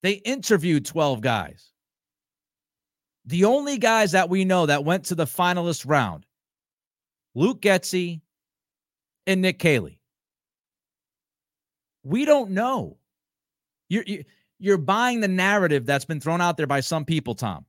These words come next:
Zach Robinson reportedly, you know, was brought in and Mayo would have had interest in him, but we just went through the Zach Robinson stuff.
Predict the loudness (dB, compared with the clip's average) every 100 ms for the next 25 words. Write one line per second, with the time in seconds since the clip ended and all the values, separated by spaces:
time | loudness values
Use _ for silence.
0 | _ _ _ _ _ _ _ _ _ _
1 | _ _ -4 4 4 4 0 2 0 -2
2 | -4 -4 -4 -10 _ _ _ -4 -2 4
3 | 4 4 0 -4 -4 -10 _ _ _ _
4 | _ _ _ _ _ _ _ _ _ _
5 | _ _ _ _ _ _ _ _ 2 4
6 | 6 4 0 -18 _ -2 -2 4 6 6
7 | 4 0 -4 -10 _ _ _ _ -2 0
8 | 2 2 2 2 2 0 -2 -2 0 0
9 | -2 -4 -4 -2 -2 -2 -2 0 -2 -2
10 | -2 -2 -4 -4 -4 -4 -2 -4 -4 -8
11 | -10 -10 -10 -10